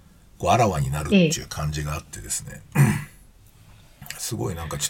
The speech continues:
Speaker 1: ょっと、まあ、そういう点では興味深いですけどね。また現場にいるときはそんなこと考えてないですけどね。まあ、夜にこう、家で、家で引きこもってるとき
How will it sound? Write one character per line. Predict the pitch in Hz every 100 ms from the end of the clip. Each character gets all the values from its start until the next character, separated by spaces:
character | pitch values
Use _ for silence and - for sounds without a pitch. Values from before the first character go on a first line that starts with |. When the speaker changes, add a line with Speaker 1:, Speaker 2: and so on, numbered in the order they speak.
| -
Speaker 1:
ょ |
っ | 147
と、 |
ま | 147
あ、 | 135
そ | -
う | 196
い |
う |
点 | 202
で | 196
は | 127
興 | 120
味 | 107
深 | 95 101
い |
で |
す | 73
け | -
ど | 62
ね。 |
ま | 90 101
た | 120
現 | 107 190 254
場 | 285
に |
い | 285
る |
と | 269
き | 233
は |
そ | 104
ん |
な | 120
こ |
と | 127
考 | - 107
え | 104
て |
な | 78
い |
で | 73
す | -
け |
ど | -
ね。 | - - - - - - -
ま | 120
あ、 |
夜 | 123 240 226
に | 123
こ | - 82
う、 | 80
家 | 135 165
で、 | 156 - - - - -
家 | - 220
で | 185
引 | 247
き | 196
こ | 214
も | 147
っ |
て | - 160
る |
と |
き | 127